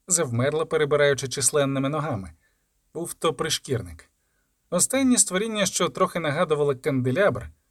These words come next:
вигулькнуло, здавалося, прямо з потрісканої сланцевої стіни. Що воно таке, Геральт відгадати не зумів.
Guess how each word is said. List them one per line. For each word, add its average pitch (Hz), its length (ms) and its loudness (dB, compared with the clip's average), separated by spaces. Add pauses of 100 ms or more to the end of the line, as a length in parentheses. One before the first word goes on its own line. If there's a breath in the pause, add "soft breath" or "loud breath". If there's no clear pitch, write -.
(160)
вигулькнуло, 156 800 0
здавалося, 147 520 2
прямо 147 340 0
з - 60 4
потрісканої 143 680 -4
сланцевої 139 540 0
стіни. 135 440 -2 (600)
Що 233 260 -2
воно 202 220 0
таке, 190 440 2 (460)
Геральт 160 680 -2
відгадати 139 580 0
не 120 100 2
зумів. 95 380 -8